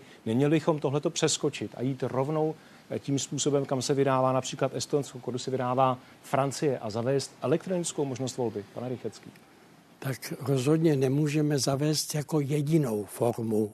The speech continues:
Speaker 2: volby elektronickou. Pořád ještě je, eh,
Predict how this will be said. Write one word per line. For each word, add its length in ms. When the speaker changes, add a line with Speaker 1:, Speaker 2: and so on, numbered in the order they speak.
Speaker 2:
volby 480
elektronickou. 960
Pořád 460
ještě 640
je, 180
eh, 180